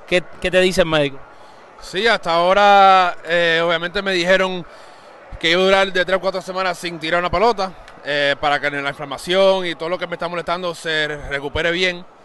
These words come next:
Speaker 2: Eh, y me siento triste porque era, era una serie que yo, desde que salió el calendario, eh, decía,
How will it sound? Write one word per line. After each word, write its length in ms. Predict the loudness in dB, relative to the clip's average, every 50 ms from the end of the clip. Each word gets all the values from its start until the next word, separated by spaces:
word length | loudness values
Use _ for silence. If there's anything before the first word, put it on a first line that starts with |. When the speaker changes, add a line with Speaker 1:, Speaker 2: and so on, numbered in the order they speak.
| -20 -20 -20 -20 -20 -20 -16
Speaker 2:
Eh, 760 | -8 -6 -4 -2 -2 -2 -2 -2 -4 -4 -4 -4 -6 -8 -10 -14 -20 -18
y 80 | -14 -12
me 120 | -10 -10
siento 220 | -10 -8 -6 -4 -4
triste 300 | -2 -2 -4 -2 -4 -4
porque 580 | -6 -6 -6 -4 -4 -2 -2 -2 -4 -6 -8 -10 -14 -20 -20 _ -20 -20 -20 -14
era, 300 | -8 -4 -2 0 0 0 -2 -2 -4
era 400 | -2 0 2 4 4 4 4 4
una 280 | 2 0 -2 -2 -4 -4
serie 320 | -4 -4 -4 -2 -2 -2
que 340 | -2 -4 -4 -4 -2 -4 -4 -6 -10 -8
yo, 440 | -4 -2 0 2 2 2 0 -2 -4 -10 -18 -20 -20 -20 -20 -20 -14 -10
desde 220 | -8 -8 -6 -6
que 100 | -6 -6
salió 220 | -6 -4 -4 -4
el 60 | -2 -2
calendario, 640 | -2 -2 -2 0 2 4 4 4 2 0 -4 -6
eh, 560 | -8 -14 -18 -20 -20 -18 -18 -18 -16 -12 -10 -8
decía, 480 | -8 -6 -6 -4 -2 0 0 -2 -4